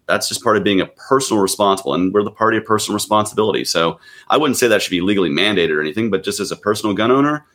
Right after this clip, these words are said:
I want to encourage anybody who is a gun owner out there to know how to respond if you get shot, somebody you know gets shot, so that you can help save somebody's life. It's not just about defense, but it's also about being a great first responder.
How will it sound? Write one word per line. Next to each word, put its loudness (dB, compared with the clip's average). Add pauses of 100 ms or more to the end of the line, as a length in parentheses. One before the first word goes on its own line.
(280)
I 2
want 6
to 4
encourage 0
anybody 2
who -2
is 2
a -2
gun -2
owner 0
out -2
there 0 (360)
to -6
know 2
how 4
to 2
respond 0
if -2
you -2
get 4
shot, 0
somebody 0
you 0
know 2
gets 0
shot, 0 (200)
so -6
that 0
you -2
can -2
help 0
save 2
somebody's 0
life. -2
It's -6
not 2
just 0
about 0
defense, -2
but 0
it's -2
also 0
about 0
being 0
a -4
great -2
first -4
responder. -6